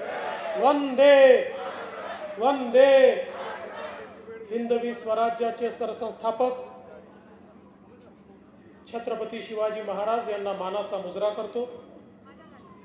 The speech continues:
भारतीय राज्यघटनेचे शिल्पकार भारतरत्न डॉक्टर बाबासाहेब आंबेडकर यांना मानवंदना अर्पित करतो.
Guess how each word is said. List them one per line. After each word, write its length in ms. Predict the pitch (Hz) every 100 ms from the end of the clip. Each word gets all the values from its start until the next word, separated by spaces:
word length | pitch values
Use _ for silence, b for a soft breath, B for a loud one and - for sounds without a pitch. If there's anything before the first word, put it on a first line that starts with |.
| - - -
भारतीय 420 | 175 220 220 226 214
राज्यघटनेचे 760 | 214 220 220 208 - 226 214
शिल्पकार 580 | 190 202 196 202 226 226 180 - - - - - - - - - - - -
भारतरत्न 680 | 208 226 226 220 214 220 208 - - - -
डॉक्टर 260 | 202 196 196
बाबासाहेब 480 | 185 185 196 202 185
आंबेडकर 500 | 180 214 226 233 240 240 - - - - - -
यांना 240 | 190 196 196
मानवंदना 580 | 185 208 220 220 226 226
अर्पित 240 | 220 226 -
करतो. 320 | 220 233 247